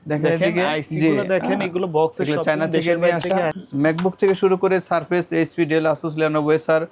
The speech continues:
Speaker 1: এছাড়া ডিসিএল আছে, Walton আছে, যে কোনো ব্র্যান্ড হোক চেষ্টা করি কাজ করে দেওয়ার জন্য। যেমন Mac-এর কিছু কিবোর্ড আছে, Surface-এর কিবোর্ড আছে এবং গেমিং, লাইটিং কিছু কিবোর্ড আছে। এই কিবোর্ডগুলা আমরা সার্ভিস করে দিই। এই লক ভেঙে গেছে, দেখছেন?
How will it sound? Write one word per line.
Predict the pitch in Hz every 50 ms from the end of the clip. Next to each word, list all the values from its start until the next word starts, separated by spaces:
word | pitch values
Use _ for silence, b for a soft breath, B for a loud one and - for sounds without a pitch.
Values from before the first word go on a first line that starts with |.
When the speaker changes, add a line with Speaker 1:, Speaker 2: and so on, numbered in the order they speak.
| b b b b b -
Speaker 1:
এছাড়া | 151 143 - 165 156 147
ডিসিএল | 139 156 156 - - 170 156 156
আছে, | 151 - - 165
Walton | 143 139 139 143 - 170 160 160
আছে, | 156 - 175
যে | 147 151 202
কোনো | 208 208 208 202
ব্র্যান্ড | 190 196 202 196 185
হোক | 196 208 214 - - _ _ _ _ -
চেষ্টা | - 208 208 - 190
করি | 170 165 165
কাজ | 165 160 151
করে | - - 147 135
দেওয়ার | 123 123 117 110 104
জন্য। | 107 104 101 104 - - - -
যেমন | 156 143 143
Mac-এর | 156 160 151 165 147
কিছু | 139 143 - 160
কিবোর্ড | 143 147 143 135 139 135
আছে, | 135 127 - - 139 135
Surface-এর | 131 - - 139 131 - 139 131 131 - 135
কিবোর্ড | 123 - 139 131 131 123 131
আছে | 123 - - 139 135 131 131 - B B B B B B B
এবং | 135 127 135 127
গেমিং, | 113 127 131 131 139 135 135 131
লাইটিং | 127 123 123 127 - 143 135
কিছু | 131 127 - 135
কিবোর্ড | 143 135 123 127 127
আছে। | 117 - - 139 - -
এই | 165 175 180
কিবোর্ডগুলা | - - 196 180 175 156 143 - 180 185 214 277 - _ _ _ _ _
আমরা | - 151 139 131 131 123 123
সার্ভিস | - - 147 135 120 107 -
করে | 135 120
দিই। | 110 113 113 -
এই | 143
লক | 123 131 131 123
ভেঙে | 120 120 123 120 117
গেছে, | 117 104
দেখছেন? | 123 127 - - 180 156 143